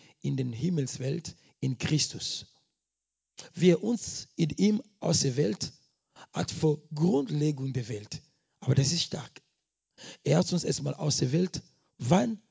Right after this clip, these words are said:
Vor der Grundlegung dieser Welt. Das heißt, bevor diese Welt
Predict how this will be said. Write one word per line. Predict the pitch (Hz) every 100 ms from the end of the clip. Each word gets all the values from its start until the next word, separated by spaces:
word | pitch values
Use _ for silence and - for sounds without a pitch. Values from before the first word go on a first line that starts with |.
| _ -
Vor | - 170
der | 165
Grundlegung | 151 185 269 185 170 175 156 147
dieser | 131 135 123
Welt. | 143
Das | 147
heißt, | 190 185
bevor | 180 - - -
diese | 180 156 131
Welt | 165 180